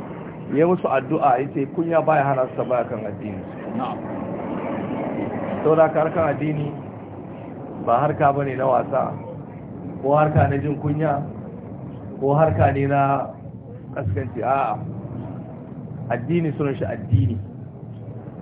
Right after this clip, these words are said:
Speaker 1: Mun gane ko? Saboda haka lokacin kika ɓoye wani abu da kika sani, wai saboda ke kina jin nauyi, kina jin kunya, kin ki gaya ma ɗalibai, kin yi kaza,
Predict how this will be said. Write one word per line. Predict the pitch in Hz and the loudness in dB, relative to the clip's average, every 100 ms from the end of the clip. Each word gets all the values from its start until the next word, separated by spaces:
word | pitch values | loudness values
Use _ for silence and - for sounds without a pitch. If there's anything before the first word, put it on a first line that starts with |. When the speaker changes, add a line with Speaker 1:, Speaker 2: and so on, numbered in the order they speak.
| - - - - - - - - - - - | -12 -12 -12 -10 -10 -10 -8 -8 -10 -10 -6
Speaker 1:
Mun | 139 | 2
gane | 139 151 147 123 | 6 8 6 2
ko? | 156 - - - - - - - - - - - - | 0 -2 -6 -16 -18 -18 -18 -18 -18 -18 -18 -12 -2
Saboda | 185 190 180 | 4 8 10
haka | 175 170 | 8 6
lokacin | 165 202 185 156 | 2 2 0 -4
kika | 180 165 - | -4 -4 -2
ɓoye | 170 185 | 0 2
wani | 170 165 | 4 4
abu | 160 139 | 2 2
da | |
kika | 135 165 143 | -2 -4 -4
sani, | 156 147 | -4 -2
wai | 156 151 | -2 -2
saboda | 175 156 | -2 -2
ke | 127 135 | -4 -6
kina | 160 147 | -6 -6
jin | 123 139 | -6 -4
nauyi, | 143 143 147 143 - - - - - - | -2 -2 -2 -6 -12 -16 -16 -18 -16 -2
kina | 143 147 | 4 4
jin | 139 143 | 4 0
kunya, | 147 151 151 135 | 0 2 2 2
kin | 143 139 | -2 -8
ki | 139 | -6
gaya | 127 143 | 2 4
ma | 135 | 4
ɗalibai, | 117 113 110 117 143 156 - - - - - | 0 -2 -2 -2 -2 -4 -10 -18 -20 -16 -8
kin | 139 | -4
yi | 156 | 0
kaza, | 156 131 147 151 | 2 4 4 2